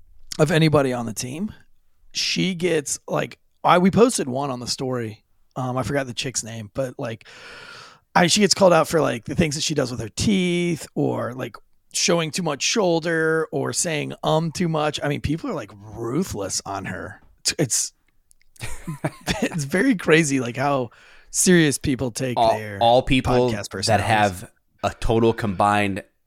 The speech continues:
Speaker 2: podcast listenership of zero. <laughs>
Speaker 1: Yeah.
Speaker 2: Every single critic has absolutely no shows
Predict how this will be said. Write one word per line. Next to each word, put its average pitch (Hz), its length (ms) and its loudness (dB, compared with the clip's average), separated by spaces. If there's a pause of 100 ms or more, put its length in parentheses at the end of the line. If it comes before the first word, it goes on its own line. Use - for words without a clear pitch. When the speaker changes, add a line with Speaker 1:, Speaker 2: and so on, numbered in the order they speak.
(120)
Speaker 2:
podcast 104 560 0
listenership 98 600 -4
of 85 140 -6
zero. 80 540 -8
<laughs> - 540 -14 (500)
Speaker 1:
Yeah. 131 120 4
Speaker 2:
Every 131 240 4
single 120 360 0
critic 101 400 -4 (320)
has 107 380 2
absolutely 107 580 -2
no 98 220 0
shows 85 520 -4